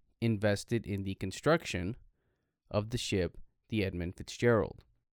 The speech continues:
Great Lakes Engineering Works was then commissioned to design and construct the vessel. Construction began August seventh, nineteen fifty-seven, and was designed to be seven hundred twenty-nine feet long by seventy-five feet wide,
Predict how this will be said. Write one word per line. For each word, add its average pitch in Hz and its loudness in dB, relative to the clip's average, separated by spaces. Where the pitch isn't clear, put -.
Great 120 8
Lakes 117 4
Engineering 120 6
Works 92 0
was 110 0
then 98 0
commissioned 101 0
to 104 -2
design 101 -2
and 90 -4
construct - -6
the 104 0
vessel. 113 2
Construction 190 2
began 120 4
August 117 0
seventh, 113 2
nineteen 113 0
fifty-seven, 104 0
and 107 0
was 110 0
designed 117 2
to 117 0
be 101 -2
seven 127 2
hundred 117 0
twenty-nine 117 2
feet 120 -2
long 95 -2
by 95 0
seventy-five 98 -2
feet 87 -4
wide, 98 0